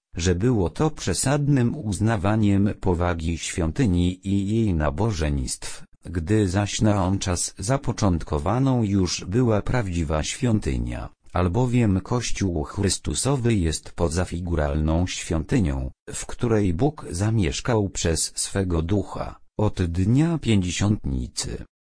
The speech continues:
Chociaż nie jest to powiedziane, gotowi jesteśmy wnosić, że apostoł Paweł, jak i wszyscy z nim złączeni w tej sprawie,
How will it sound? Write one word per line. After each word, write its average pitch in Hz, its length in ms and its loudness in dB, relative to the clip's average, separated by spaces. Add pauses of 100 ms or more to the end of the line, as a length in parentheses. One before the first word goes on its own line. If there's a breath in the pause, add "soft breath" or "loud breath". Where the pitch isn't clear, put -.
(280)
Chociaż 131 580 0
nie 92 220 4
jest 110 380 -2
to 78 180 0
powiedziane, 76 880 -2 (240)
gotowi 87 560 0
jesteśmy 101 640 0
wnosić, - 800 -4 (220)
że 90 280 0
apostoł 113 640 0
Paweł, 87 600 0 (240)
jak 78 360 -2
i 87 160 0
wszyscy - 680 -4
z 85 140 -4
nim 104 360 4
złączeni 80 840 -2
w - 120 -14
tej 82 160 -2
sprawie, 71 760 -2